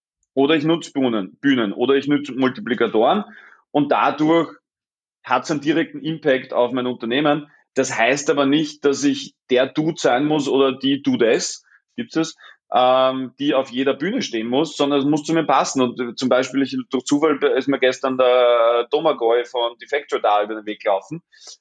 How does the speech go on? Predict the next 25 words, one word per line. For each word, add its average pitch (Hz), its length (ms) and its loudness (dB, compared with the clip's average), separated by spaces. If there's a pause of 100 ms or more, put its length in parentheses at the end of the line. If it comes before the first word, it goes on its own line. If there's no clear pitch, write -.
(160)
Ähm, 117 420 0 (400)
der 202 160 2
ist 233 80 -6
ein 254 160 -2
mega 233 300 2
Founder 190 640 -2
und 160 200 -4
der 175 120 0
war's, 196 240 -6
den, 156 180 -12
den 156 140 -2
kenn 170 180 2
ich 170 60 -6
jetzt 190 160 0
seit 180 140 -2
sieben 208 240 -2
Jahren, 165 320 2
da, 156 60 2
da 143 200 -2
war 147 140 2
das 160 180 0
quasi 156 300 0
noch 151 220 0
ein 139 220 -2
Businessplan. 160 680 -2